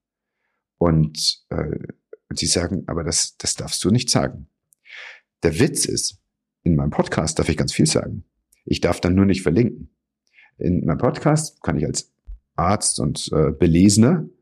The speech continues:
äh, sagen, "Das und das und das, Ashwagandha macht das." Ich darf auch gerade sagen, was Leucin macht zum Beispiel. Ja, das ist völlig in Ordnung. Ich darf aber auf gar keinen Fall in die Shownotes einen Link packen. Ich darf sogar in der Blogfunktion von meinem Webshop das reinschreiben. Das ist,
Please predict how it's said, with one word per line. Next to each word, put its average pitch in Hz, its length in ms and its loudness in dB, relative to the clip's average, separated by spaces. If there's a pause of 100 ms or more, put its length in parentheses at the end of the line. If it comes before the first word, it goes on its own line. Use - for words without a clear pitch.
(460)
äh, 87 140 2
sagen, 87 300 0
"Das 95 180 4
und 78 100 2
das 82 120 4
und 80 100 2
das, 120 320 2
Ashwagandha 87 420 2
macht 82 200 2
das." 107 140 4
Ich - 80 -2
darf 85 140 2
auch 87 140 2
gerade 85 260 4
sagen, 85 240 2
was 80 140 2
Leucin 78 420 6
macht 131 320 4
zum 113 100 2
Beispiel. 104 440 2
Ja, 87 100 4
das 98 140 0
ist 90 140 0
völlig - 340 0
in 139 100 4
Ordnung. - 340 0 (240)
Ich - 60 -20
darf 85 160 2
aber 90 140 4
auf 87 140 0
gar 113 120 2
keinen 156 260 2
Fall 101 200 0
in 92 80 2
die 90 60 0
Shownotes 107 460 2
einen 87 160 2
Link 101 240 2
packen. 78 300 -6 (640)
Ich - 120 -2
darf - 180 2
sogar 90 520 2
in 85 120 0
der 53 400 0 (100)
Blogfunktion - 840 0
von - 160 0
meinem 55 260 -2
Webshop - 440 0
das - 160 -2
reinschreiben. - 680 0
Das - 180 -4
ist, - 220 -8